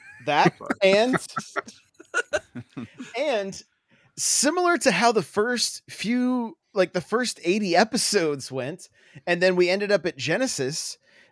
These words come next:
Speaker 1: the something similar is going to happen with this,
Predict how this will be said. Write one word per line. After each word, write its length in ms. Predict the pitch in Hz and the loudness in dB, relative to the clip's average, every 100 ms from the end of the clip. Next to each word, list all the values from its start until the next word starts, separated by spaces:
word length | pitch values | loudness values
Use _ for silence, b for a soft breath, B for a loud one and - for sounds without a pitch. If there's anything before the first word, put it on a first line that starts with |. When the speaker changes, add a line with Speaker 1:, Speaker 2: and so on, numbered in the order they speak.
| b | b
Speaker 1:
the 140 | 170 | 4
something 680 | 180 - - 254 - 285 254 | 4 2 4 4 2 -6 -4
similar 720 | - - 370 381 202 131 135 | -4 -2 -2 0 0 0 -2
is 240 | 143 156 120 | -4 -6 -2
going 320 | 175 190 208 | 0 0 -2
to 80 | 233 | -6
happen 680 | 147 147 123 135 131 175 180 _ _ _ _ _ _ _ _ _ - | -4 -2 -2 -4 -6 -6 -12 _ _ _ _ _ _ _ _ _ -4
with 200 | 170 220 | -2 -2
this, 580 | 185 277 330 - - | -2 2 2 2 -2